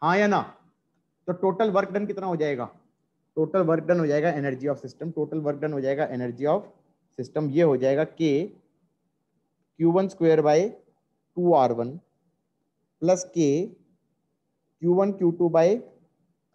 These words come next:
आर टू plus के क्यू two square by two आर टू। और इसको कुछ coaching वाले और कुछ लोग इसको रटवाते हैं, और कुछ अजीब अजीब से ढंग से समझाते हैं।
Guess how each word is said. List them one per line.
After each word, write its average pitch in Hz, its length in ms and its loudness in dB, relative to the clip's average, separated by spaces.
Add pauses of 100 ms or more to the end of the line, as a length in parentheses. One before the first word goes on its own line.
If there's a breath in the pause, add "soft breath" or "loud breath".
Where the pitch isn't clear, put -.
(100)
आर 131 220 4
टू 139 260 -6 (1600)
plus 185 260 2
के 170 200 0 (200)
क्यू - 2000 -10
two 185 180 -4
square 170 320 2
by 170 200 0
two 170 220 -4
आर 123 180 2
टू। 131 280 -14 (1040)
और 170 120 2
इसको 180 260 2
कुछ 214 220 -4
coaching 190 340 2
वाले 180 260 4
और 180 160 4
कुछ 185 240 -8
लोग 180 240 2
इसको 180 280 -2 (240)
रटवाते 151 560 0
हैं, 170 460 -2 (100)
और 156 100 2
कुछ 185 180 -4
अजीब 165 340 0
अजीब 165 260 -2
से - 120 -2
ढंग 135 200 -6
से 180 120 -8
समझाते 135 540 -6
हैं। 156 220 -4